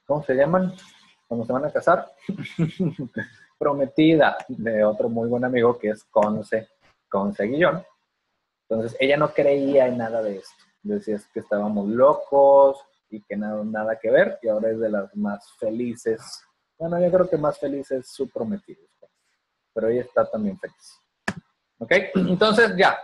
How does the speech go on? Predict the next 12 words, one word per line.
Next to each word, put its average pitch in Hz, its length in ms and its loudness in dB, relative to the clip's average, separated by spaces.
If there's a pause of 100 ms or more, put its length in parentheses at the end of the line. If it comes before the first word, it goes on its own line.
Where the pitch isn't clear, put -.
(460)
Mucho 190 300 0
bla, 151 200 0
bla, 127 160 -4
bla. 208 580 2
Ya 151 300 2
veo 160 840 4
que 135 100 -6
somos 151 1400 -2 (680)
ya 117 180 -2
más 123 300 -4
conectados. 147 960 0
Bienvenidos. 135 920 -6